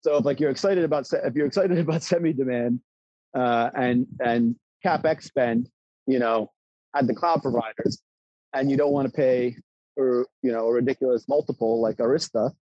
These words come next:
right? You're gonna start looking at Cisco, Juniper, uh,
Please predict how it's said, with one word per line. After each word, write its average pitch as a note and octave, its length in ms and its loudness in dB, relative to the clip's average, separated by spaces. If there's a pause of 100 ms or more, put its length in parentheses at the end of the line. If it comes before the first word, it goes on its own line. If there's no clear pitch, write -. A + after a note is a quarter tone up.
(160)
right? A#2+ 360 2 (1300)
You're D#3+ 140 0
gonna D#3+ 180 0
start C#3+ 260 0
looking C3+ 220 -2
at A2+ 160 -2
Cisco, A2 680 -2
Juniper, G2+ 720 0 (560)
uh, G#2 300 2